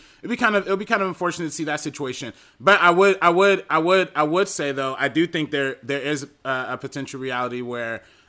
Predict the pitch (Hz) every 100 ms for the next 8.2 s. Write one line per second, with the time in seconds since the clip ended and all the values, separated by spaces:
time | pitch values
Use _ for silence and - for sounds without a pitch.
0 | _ 135 131 120 117 110 104 _ 127 143
1 | 156 156 147 147 135 131 123 117 _ _
2 | 190 165 131 127 135 - 139 123 113 _
3 | _ _ _ 143 156 190 175 160 143 131
4 | 151 151 143 131 123 135 127 - 165 143
5 | 117 _ _ 127 143 - 143 151 151 143
6 | 135 131 127 127 131 - 139 139 139 131
7 | 120 117 101 123 107 123 123 151 139 147
8 | 123